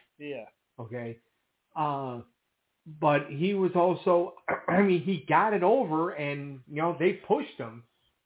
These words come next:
Speaker 1: They did push him. I don't know. There's just, uh, and when I even, like, 'cause the crowd was going ham for him, too. Even
Speaker 2: Right.
Speaker 1: throughout the whole haircut, which was kinda boring to me,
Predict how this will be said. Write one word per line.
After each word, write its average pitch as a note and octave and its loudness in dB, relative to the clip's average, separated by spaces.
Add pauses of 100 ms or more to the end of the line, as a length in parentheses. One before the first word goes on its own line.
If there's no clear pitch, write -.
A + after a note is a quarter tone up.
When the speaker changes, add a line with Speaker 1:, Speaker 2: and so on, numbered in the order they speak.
Speaker 1:
They D3 -20
did G3+ -12
push G#3 -12
him. A2+ -20 (2500)
I A3+ 4
don't A#3+ 0
know. A#3 -2
There's G#3 -4
just, G#3+ -12
uh, F#3 0 (760)
and C4 0 (160)
when B3 -4
I B3 -4
even, C#4+ -8
like, B3+ -6 (300)
'cause F#3+ -4
the G#3+ 2
crowd A3+ -4
was A#3 -10
going G3+ -6
ham G3+ -8
for F3+ -10
him, F3+ -14
too. B3+ -10 (440)
Even C#4+ 2
Speaker 2:
Right. E4 0
Speaker 1:
throughout C4 0
the G#3+ -2
whole A3+ -2
haircut, G3+ -8
which E3 -16
was E3+ -18
kinda A3+ -4
boring F3+ -8
to C#3+ -14
me, A2+ -16